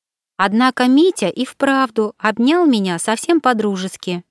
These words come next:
не допуская абсолютно ничего лишнего. Попрощался и, чмокнув в щеку, тут же выпустил из схватки, позволяя выдохнуть с облегчением.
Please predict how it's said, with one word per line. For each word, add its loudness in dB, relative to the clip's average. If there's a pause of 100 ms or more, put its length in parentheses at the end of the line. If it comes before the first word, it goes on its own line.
(120)
не -2
допуская -2
абсолютно -4
ничего -6
лишнего. -8 (680)
Попрощался -4
и, -6
чмокнув -4
в -18
щеку, -6 (260)
тут -2
же 2
выпустил -2
из -8
схватки, -6 (240)
позволяя -2
выдохнуть -6
с -12
облегчением. -8